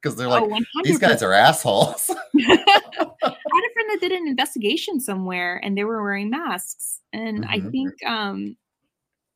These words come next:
Speaker 2: I think it was the, the psychic that was with them, and they're, and she was saying,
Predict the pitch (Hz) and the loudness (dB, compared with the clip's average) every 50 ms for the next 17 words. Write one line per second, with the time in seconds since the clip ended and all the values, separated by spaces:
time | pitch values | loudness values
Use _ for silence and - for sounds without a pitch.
0 | _ - - 202 - 294 285 - 349 262 277 262 - - 233 220 214 208 196 190 | _ -12 -12 -8 -8 -8 -4 -4 -2 -2 -2 -6 -6 -6 -6 -4 -2 0 0 2
1 | 180 165 156 - - - _ _ _ - 214 202 - 254 339 - 240 226 - 180 | 2 0 0 -2 -4 -10 _ _ _ -12 -10 -6 -4 -4 -4 -4 -6 -8 -6 -6
2 | 175 175 170 180 240 - 240 - - 175 170 175 180 180 180 180 185 185 185 185 | -6 -4 -6 -6 -6 -8 -8 -8 -8 -8 -6 -6 -8 -8 -6 -4 -2 -2 -2 -2
3 | - 117 185 190 - - 202 202 202 - 208 196 202 196 196 202 - | -4 -4 -6 -6 -4 -2 -2 -2 0 0 -2 0 0 0 -2 -4 -8